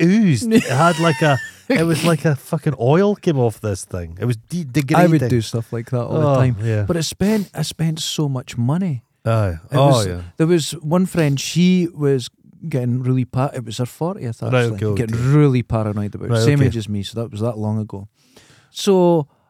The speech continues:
Speaker 2: I got the biggest, oh God, the biggest advert I could pay for
Speaker 1: Yeah.
Speaker 2: in the Courier.
Speaker 1: Uh-huh.
Speaker 2: And happy sixtieth.
Speaker 1: Oh.
Speaker 2: And it just was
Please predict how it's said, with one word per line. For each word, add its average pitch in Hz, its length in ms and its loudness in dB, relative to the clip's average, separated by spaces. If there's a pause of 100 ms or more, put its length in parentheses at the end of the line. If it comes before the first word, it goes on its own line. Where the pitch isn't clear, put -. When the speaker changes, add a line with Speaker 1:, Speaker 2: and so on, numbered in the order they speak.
(120)
Speaker 2:
I 165 180 2
got 151 360 0
the 123 80 -4
biggest, 147 520 -4 (560)
oh - 140 -14
God, 127 240 -12
the 113 60 -12
biggest 160 400 -4
advert 127 340 -4
I 127 80 -10
could - 220 -8
pay 135 160 2
for 101 320 -6 (100)
Speaker 1:
Yeah. 131 220 4
Speaker 2:
in 139 100 4
the 123 80 0
Courier. 135 460 -2 (680)
Speaker 1:
Uh-huh. 117 200 2
Speaker 2:
And 127 180 0
happy 131 300 -2
sixtieth. 123 640 -6 (600)
Speaker 1:
Oh. 104 180 -12 (180)
Speaker 2:
And 143 100 0
it 143 120 -4
just - 420 -4
was 135 500 -6